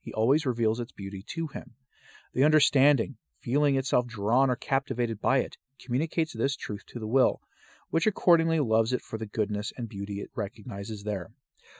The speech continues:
Finally, the love that these two powers have for revealed truth prompts the person to forsake everything in order to believe them and embrace them. This is done spiritually. All this helps to explain how faith can be said to be nothing else but an adhesion of the understanding and will to divine truth.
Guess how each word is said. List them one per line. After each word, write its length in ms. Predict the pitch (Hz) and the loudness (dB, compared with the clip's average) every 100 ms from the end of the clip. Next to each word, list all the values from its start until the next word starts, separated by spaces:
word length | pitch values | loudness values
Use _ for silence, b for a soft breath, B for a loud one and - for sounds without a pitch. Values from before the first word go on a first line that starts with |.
| b _ | b _
Finally, 320 | 127 127 147 | 2 4 4
the 140 | 143 | 4
love 240 | 123 120 123 | 4 4 4
that 160 | 117 | 2
these 220 | 123 120 - | 2 -2 -2
two 160 | 127 | -6
powers 400 | - - 120 120 | -6 0 2 2
have 240 | 120 120 - | -2 -4 -2
for 100 | 113 | -2
revealed 380 | 110 113 113 | 0 0 -2
truth 300 | - 110 135 - | -2 -4 -4 -6
prompts 380 | - 110 110 - | -10 -4 -4 -4
the 80 | 151 | -12
person 360 | - 98 - 113 | -8 -8 -8 -10
to 60 | |
forsake 500 | - 101 - 117 - | -8 -6 -4 -4 -4
everything 500 | - 151 139 113 95 120 | -2 0 0 -4 -10 -12
in 60 | 120 | -6
order 280 | 120 120 117 | -2 -2 -2
to 100 | 113 | -6
believe 380 | 110 131 170 | -2 0 0
them 220 | 127 104 117 - | -2 -6 -8 -8
and 100 | 101 | -8
embrace 440 | 92 110 120 117 | -6 0 0 0
them. 160 | - - _ _ _ _ _ - | -8 -14 _ _ _ _ _ -4
This 220 | 127 - | -4 -2
is 80 | 110 | -4
done 180 | 110 101 | -4 -4
spiritually. 640 | - 123 110 - 101 - b b b b b | -2 2 2 -2 -14 -14 b b b b b
All 200 | - 175 | 8 8
this 180 | 277 - | 8 4
helps 240 | 151 151 - | 4 4 4
to 140 | 165 | -2
explain 340 | - - 117 | -2 0 0
how 200 | 110 117 | 0 -4
faith 340 | 131 - 104 - | -4 -4 -6 -6
can 140 | 120 | -8
be 100 | 113 | -6
said 340 | 139 - 101 104 | -6 -6 -8 -10
to 60 | 107 | -8
be 140 | 107 | -6
nothing 400 | 104 95 - 110 | -6 -8 -8 -8
else 160 | 95 - | -8 -6
but 160 | 117 | -6
an 60 | 117 | -6
adhesion 500 | - - 127 123 127 | -8 -6 -4 -2 -4
of 140 | 107 | -6
the 100 | 110 | -8
understanding 720 | 107 101 - - 143 139 139 139 | -8 -8 -8 -4 -2 0 -2 -4
and 200 | 135 117 | -4 -4
will 200 | 104 104 | -4 -6
to 100 | 117 | -8
divine 300 | 107 95 92 | -8 -8 -10
truth. 320 | - 110 95 | -4 -4 -4